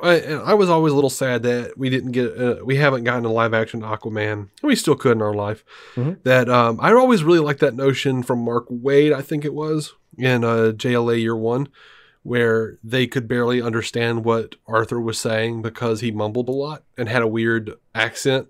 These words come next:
Speaker 1: Like, he was from underwater, so sounds kind of travel differently underwater. Um, <laughs> so when he was on land, he just had, like,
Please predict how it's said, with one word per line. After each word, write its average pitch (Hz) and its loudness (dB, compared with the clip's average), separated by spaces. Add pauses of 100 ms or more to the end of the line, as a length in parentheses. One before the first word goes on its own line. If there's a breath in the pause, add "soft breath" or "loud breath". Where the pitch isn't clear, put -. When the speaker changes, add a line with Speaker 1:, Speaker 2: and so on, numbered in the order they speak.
Speaker 1:
Like, 110 -2
he 131 -4
was 123 -2
from 117 -6
underwater, 113 0
so 113 -4
sounds 107 -4
kind 110 -4
of 107 -2
travel 110 -4
differently 113 -4
underwater. 120 -4 (520 soft breath)
Um, 98 -6 (140)
<laughs> - -14
so - -2
when 131 0
he 127 2
was 113 0
on 113 0
land, 104 -4
he 113 -6
just 113 -10
had, 110 -4
like, 110 -8